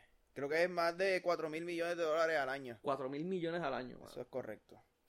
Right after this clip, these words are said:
Speaker 2: Está fuerte eso, mano.
Speaker 1: Más del sesenta, se-, más del sesenta por ciento de las armas
Speaker 2: En Puerto
Speaker 1: que están
Speaker 2: Rico.
Speaker 1: en, en Puerto Rico son ilegales. So, lo que te deja decir que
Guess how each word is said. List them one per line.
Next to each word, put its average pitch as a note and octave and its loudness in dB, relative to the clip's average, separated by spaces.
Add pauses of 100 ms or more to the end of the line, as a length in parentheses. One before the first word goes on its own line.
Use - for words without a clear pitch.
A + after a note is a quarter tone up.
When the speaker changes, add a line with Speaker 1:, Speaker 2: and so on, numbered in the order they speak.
(120)
Speaker 2:
Está - -10
fuerte B2 -4
eso, A2+ -6
mano. F#2+ -12 (120)
Speaker 1:
Más D3+ 2
del F3+ 4
sesenta, E3+ 0 (100)
se-, D#3+ 0
más E3+ 2
del G3 0
sesenta E3 -4
por F3 0
ciento E3 -4
de E3 4
las D#3+ 2
armas E3 0 (400)
Speaker 2:
En D3 -6
Puerto D#3 4
Speaker 1:
que F#3 8
están F3 10
Speaker 2:
Rico. F3+ 6
Speaker 1:
en, F3 2
en F3 -2
Puerto F3+ 0
Rico A3+ -2
son E3 -4
ilegales. F3 4 (520)
So, D3+ 2
lo D3 0
que C3+ -8
te D3 -4
deja D3+ 4
decir E3+ 0
que D#3+ -2